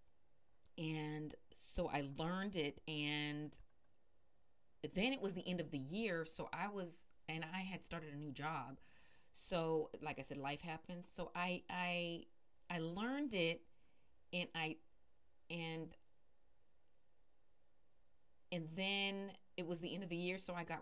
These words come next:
really, I was burnt out by that point, which a lot of entrepreneurs get burnt out, especially women entrepreneurs. We really get burnt out because we're usually the ones in the family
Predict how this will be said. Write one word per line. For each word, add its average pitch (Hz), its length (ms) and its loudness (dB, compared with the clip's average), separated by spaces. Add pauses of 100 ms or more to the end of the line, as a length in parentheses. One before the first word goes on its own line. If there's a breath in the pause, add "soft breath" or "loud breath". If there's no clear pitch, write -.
(140)
really, 175 500 2
I 160 80 -2
was 156 120 -4
burnt 156 300 -2
out 165 320 2 (200)
by 190 120 0
that 214 180 -2
point, 233 200 -2
which 170 160 -2
a 135 60 0
lot 135 300 2
of 156 100 -2
entrepreneurs 160 560 -4
get 165 180 -4
burnt 165 240 -6
out, 170 280 -4 (540 soft breath)
especially 147 320 -6
women 143 260 -4
entrepreneurs. 156 540 -6
We 156 80 -4
really 135 280 0
get 123 160 -4
burnt 127 260 -6
out 131 180 -6
because 135 520 -6 (1400 soft breath)
we're 160 200 2
usually 165 540 2
the 156 120 2
ones 151 500 2
in 147 120 0
the 143 80 -2
family 147 840 2